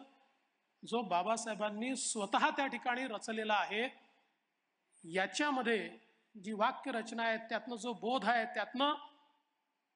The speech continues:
मराठ्यांची प्रेरणा काय होती, मावळ्यांची प्रेरणा काय होती, ही ज्यावेळी आपल्यासमोर त्या ठिकाणी येते, मला असं वाटतं की त्यातनंच खरा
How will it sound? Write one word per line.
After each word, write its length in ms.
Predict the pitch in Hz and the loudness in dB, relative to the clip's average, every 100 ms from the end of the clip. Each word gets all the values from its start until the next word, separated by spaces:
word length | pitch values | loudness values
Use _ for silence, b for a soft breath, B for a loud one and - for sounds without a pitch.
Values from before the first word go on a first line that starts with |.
| _ - | _ -2
मराठ्यांची 520 | 214 285 269 294 302 | 2 4 4 2 0
प्रेरणा 380 | 311 262 269 311 | 0 2 4 4
काय 160 | 311 | 4
होती, 260 | 277 226 220 | 4 2 -2
मावळ्यांची 500 | 202 202 262 294 311 | 2 4 4 4 2
प्रेरणा 380 | 311 269 285 320 | 2 2 4 4
काय 180 | 311 | 4
होती, 460 | 285 220 - 196 175 - _ _ _ _ _ - - | 4 2 -4 -6 -6 -14 _ _ _ _ _ -10 -4
ही 80 | |
ज्यावेळी 520 | 247 202 208 233 262 294 | -2 2 2 2 2 2
आपल्यासमोर 800 | 220 - 233 226 208 220 254 190 - - _ _ _ _ _ _ _ _ - | 2 0 -2 0 0 2 2 2 -4 -20 _ _ _ _ _ _ _ _ -2
त्या 80 | |
ठिकाणी 340 | 208 220 220 220 | 0 2 0 0
येते, 300 | 190 190 254 | -2 0 -2
मला 220 | 220 214 | 2 2
असं 180 | 220 226 | 0 -2
वाटतं 380 | 196 - 220 180 - _ _ _ | -6 -2 -2 -2 -8 _ _ _
की 60 | 233 | -10
त्यातनंच 600 | - 202 196 277 294 - | -2 -2 0 -2 -2 -4
खरा 360 | - 233 254 | 2 6 6